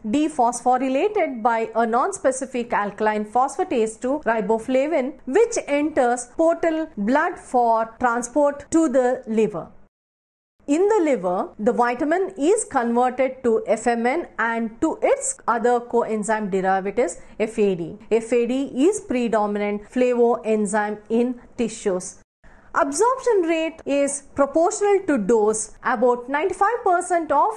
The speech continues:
riboflavin intake from food is absorbed up to a maximum of about twenty-five milligram. While it is free riboflavin that is transported into and out of the cells, within cells,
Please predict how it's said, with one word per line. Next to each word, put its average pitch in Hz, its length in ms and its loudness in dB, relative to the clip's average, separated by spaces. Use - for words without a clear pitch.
riboflavin 254 680 0
intake 302 480 0
from 427 280 2
food 359 280 0
is 294 200 0
absorbed 226 480 0
up - 380 -2
to 359 440 4
a 277 140 4
maximum 339 760 0
of 262 260 2
about 233 340 0
twenty-five 220 440 -2
milligram. 302 500 0
While 262 460 0
it 330 140 0
is 311 240 -2
free 415 480 0
riboflavin 269 880 0
that 277 300 0
is 440 180 2
transported 302 840 0
into 339 500 2
and 233 240 -2
out 359 240 4
of 302 140 0
the 233 80 0
cells, 208 400 -4
within 285 600 2
cells, 240 520 -2